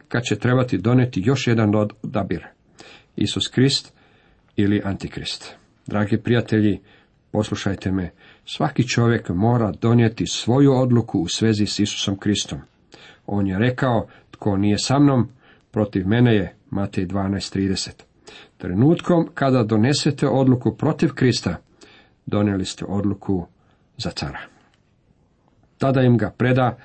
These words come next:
da se razapne. Uzeše, dakle, Isusa. Mi tako često govorimo o Isusovoj smrti i uskrsnuću da je to prosječnom vjerniku postala gotovo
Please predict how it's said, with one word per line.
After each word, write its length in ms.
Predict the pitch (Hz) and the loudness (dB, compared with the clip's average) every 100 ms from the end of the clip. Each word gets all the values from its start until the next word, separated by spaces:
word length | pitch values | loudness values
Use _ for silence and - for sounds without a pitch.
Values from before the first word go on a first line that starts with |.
| - - _ - | -20 -20 _ -6
da 120 | 92 | -6
se 160 | - 92 | -4 -6
razapne. 540 | 92 90 - - - _ _ _ _ | -6 -8 -12 -18 -18 _ _ _ _
Uzeše, 420 | 135 123 107 - | 2 2 0 -6
dakle, 480 | - 98 - 98 87 - _ _ - | -6 -6 -4 -6 -6 -12 _ _ -10
Isusa. 420 | 73 - - - - _ _ _ - - - _ - | -8 -6 -10 -10 -18 _ _ _ -20 -20 -20 _ -2
Mi 100 | - | 0
tako 240 | 196 190 | 0 0
često 400 | - 190 - 120 | 0 0 2 0
govorimo 560 | 107 123 127 123 113 110 | 2 2 4 6 4 4
o 80 | 107 | 2
Isusovoj 460 | 107 110 - 110 107 | 0 0 0 2 2
smrti 420 | - 127 127 113 | 2 0 2 2
i 60 | |
uskrsnuću 640 | 104 - 107 - 135 135 120 | 2 0 -2 2 2 2 2
da 80 | 120 | 2
je 160 | 113 | 2
to 260 | - 131 123 - - - _ _ | 0 0 -2 -10 -20 -20 _ _
prosječnom 540 | - 127 113 - 113 | -4 0 -2 2 2
vjerniku 440 | 101 117 113 113 104 | 4 4 2 0 -2
postala 400 | 113 - 110 107 | -2 0 0 2
gotovo 540 | 104 107 113 104 101 | 0 0 2 2 0